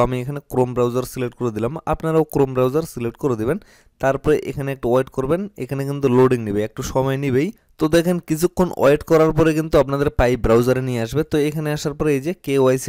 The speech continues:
অপশনটা আছে, এখানে যদি আপনারা ক্লিক করেন তাহলে কিন্তু আপনারা কেওয়াইসিটা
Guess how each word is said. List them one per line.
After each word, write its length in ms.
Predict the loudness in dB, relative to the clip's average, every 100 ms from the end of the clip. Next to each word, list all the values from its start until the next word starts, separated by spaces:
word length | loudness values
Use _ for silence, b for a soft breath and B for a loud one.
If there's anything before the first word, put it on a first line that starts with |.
| -2
অপশনটা 320 | -2 -4 -2 -2
আছে, 100 | -2
এখানে 160 | -4 -4 -2
যদি 120 | 0 0
আপনারা 240 | 0 -6 -6
ক্লিক 180 | -6 -4 0
করেন 140 | -2 0
তাহলে 200 | -2 0 -4
কিন্তু 140 | -4 -4
আপনারা 240 | -2 -4 -4 b b _
কেওয়াইসিটা 580 | 4 6 4 0 0